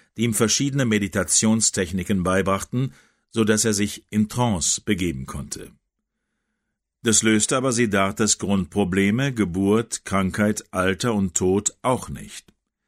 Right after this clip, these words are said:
Deshalb führte er sechs Jahre lang ein Leben als Einsiedler, fernab der gewohnten Umgebung. Doch auch strenges Fasten und das Anhalten des Atems brachten ihn nicht weiter. Man erzählt, dass er bei diesen Versuchen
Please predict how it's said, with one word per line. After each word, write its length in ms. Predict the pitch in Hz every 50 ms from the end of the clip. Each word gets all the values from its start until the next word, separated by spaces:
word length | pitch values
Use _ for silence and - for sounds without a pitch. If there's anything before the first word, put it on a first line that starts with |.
| _ _ _ _ _ _ _ _ _ _ _ _ _ _
Deshalb 340 | - 104 104 123 123 127 123
führte 300 | - - 139 135 - 139
er 80 | 123 113
sechs 340 | 98 113 131 135 - - -
Jahre 320 | 117 104 101 104 101 113
lang 180 | 117 127 135 120
ein 140 | 110 104
Leben 300 | 101 101 104 107 107 113
als 240 | 104 101 - - -
Einsiedler, 720 | 110 113 110 98 80 65 67 64 - - 55 - - - _ _ _ _ _ _ _ _
fernab 540 | - - 127 123 135 139 120 92 101 98 -
der 140 | - 104 95
gewohnten 500 | 95 98 85 90 98 98 92 - - 104
Umgebung. 600 | 104 107 101 95 90 80 - - - - - _ _ _ _ _ _ _ _ _ _ _ - - - -
Doch 160 | - 120 113
auch 240 | 131 143 156 160 151
strenges 460 | - - - 123 123 123 135 139 -
Fasten 420 | - - 104 95 98 - - - 135
und 120 | 123 110
das 220 | 113 107 - - -
Anhalten 460 | 110 110 107 107 107 104 - 104 95
des 260 | 87 - - - -
Atems 640 | 90 95 98 104 - - 113 110 110 110 - - - _ _ _ _ _
brachten 360 | - 98 107 110 - - - -
ihn 160 | 107 101 101
nicht 220 | 107 107 - -
weiter. 420 | 87 67 64 - - - 52 - - _ _ _ _ _ _ _ _ _ _ _ _ _ _ _ _
Man 160 | 73 76 78
erzählt, 440 | 78 76 - - 117 123 135 135 139
dass 120 | 117 -
er 80 | 120 104
bei 140 | 104 101
diesen 300 | 90 98 110 123 131 139
Versuchen 600 | 135 - 127 101 95 104 104 95 - 113 110 101